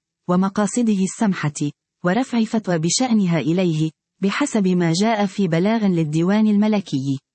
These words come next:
ووفقًا لذات البلاغ، تأتي هذه الإحالة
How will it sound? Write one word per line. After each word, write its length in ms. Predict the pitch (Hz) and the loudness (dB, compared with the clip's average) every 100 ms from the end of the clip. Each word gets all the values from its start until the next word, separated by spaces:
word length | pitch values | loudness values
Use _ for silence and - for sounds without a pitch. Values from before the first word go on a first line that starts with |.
| _ _ _ - | _ _ _ -2
ووفقًا 460 | 226 269 - - | 0 0 -2 0
لذات 400 | 254 196 185 196 | 2 2 0 0
البلاغ، 560 | 196 185 190 180 165 160 156 _ _ - | 0 0 0 0 0 -2 -4 _ _ -4
تأتي 340 | 302 - 247 | -4 0 0
هذه 360 | 214 226 202 185 | 0 0 0 0
الإحالة 760 | 147 170 214 185 170 165 170 | -2 -2 -2 0 0 -2 -6